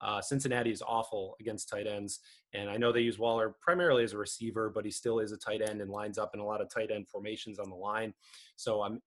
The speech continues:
I'm interested to see what those props come out as. Obviously, player props aren't out yet. We're recording this on Wednesday. So as it gets closer, Friday, Saturday, we'll take a look at these.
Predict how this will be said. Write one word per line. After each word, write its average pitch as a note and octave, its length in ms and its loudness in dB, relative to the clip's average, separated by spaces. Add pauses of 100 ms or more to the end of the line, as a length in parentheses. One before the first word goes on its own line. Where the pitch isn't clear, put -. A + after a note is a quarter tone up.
I'm A#2+ 120 -2
interested C3+ 440 0
to A2+ 80 -2
see - 160 -4
what A2+ 180 2
those A2 140 0
props A2+ 360 0
come - 120 -6
out G#2 180 -2
as. G#2+ 220 0
Obviously, A#2+ 320 2
player A#2+ 260 4
props A2+ 300 0
aren't A2 140 0
out A2 160 2
yet. G#2+ 180 2
We're G#2+ 100 -2
recording G#2+ 300 -2
this G#2 160 -10
on G#2 140 -10
Wednesday. G#2+ 440 -4 (360)
So F3+ 160 8
as D#3+ 80 8
it E3 40 4
gets D3+ 140 2
closer, C3+ 320 6
Friday, B2 260 4
Saturday, A#2 360 4
we'll A2 160 0
take A#2 180 -2
a G#2+ 60 -2
look G#2+ 180 -2
at G#2 80 -10
these. A2 320 -4